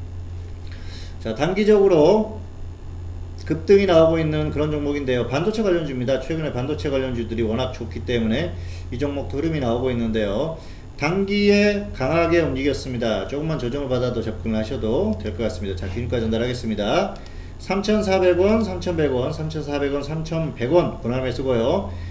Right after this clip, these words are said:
손절은 마이너스 십 퍼센트, 수익은 플러스 이십 퍼센트 이상 보시면 될 것 같습니다. 단기 흐름이 워낙 좋고요. 그리고 또 반도체 관련주들의 흐름이 좋기 때문에 접근을 하셔도 무난할 것 같고요. 기준가대로만 하신다면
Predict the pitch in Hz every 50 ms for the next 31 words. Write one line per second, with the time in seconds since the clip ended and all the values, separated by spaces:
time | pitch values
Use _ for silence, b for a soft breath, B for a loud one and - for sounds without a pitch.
0 | B - - - 135 131 147 147 143 139 131 131 135 139 - - - - - -
1 | 147 143 143 143 135 110 120 123 139 180 208 226 175 143 - 120 117 107 123 139
2 | 165 180 170 - - 123 123 120 - - 120 107 - - - 113 113 117 110 -
3 | 117 107 104 101 104 120 123 110 107 95 85 110 113 110 110 107 110 110 110 -
4 | 120 104 - - 101 - - 98 95 92 B B B B B B B B B B
5 | B - 151 160 196 220 247 254 247 254 240 202 180 196 208 - 175 170 151 -
6 | 156 147 151 180 220 208 - 151 151 170 165 - - 143 143 139 131 117 131 139
7 | 165 202 196 - 202 202 190 180 175 165 151 151 139 127 135 131 135 135 135 170
8 | 180 175 151 147 151 - - 123 120 - - - 131 123 120 120 135 170 180 160
9 | - - - - - 127 113 - 135 135 135 139 147 143 165 160 139 139 131 147
10 | 180 190 - - 120 123 131 131 135 135 - 147 143 139 123 - 123 117 110 113
11 | 143 180 - B B B B B B B B B - 160 160 202 202 202 196 180
12 | 175 170 160 151 151 147 143 147 147 - 170 175 160 156 147 139 135 120 120 127
13 | 156 190 214 220 220